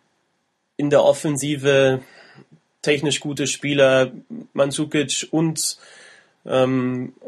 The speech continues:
und Lewandowski dann da vorne, vielleicht Pizarro noch so ein bisschen als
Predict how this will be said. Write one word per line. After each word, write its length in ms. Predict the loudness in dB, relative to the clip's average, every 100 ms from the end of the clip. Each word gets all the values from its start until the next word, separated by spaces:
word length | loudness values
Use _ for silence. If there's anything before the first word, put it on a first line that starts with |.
| -16 -18 _
und 320 | -6 -4 -2
Lewandowski 560 | 2 4 4 2 -2
dann 160 | -2 0
da 100 | 0
vorne, 320 | 0 0 0
vielleicht 340 | 0 0 0 -4 _ -10 -10 -10 -8
Pizarro 380 | -2 2 4
noch 120 | 2 0
so 120 | -4
ein 80 | -4
bisschen 320 | -4 -4 -2
als 680 | 0 0 -4 -6 -8 -14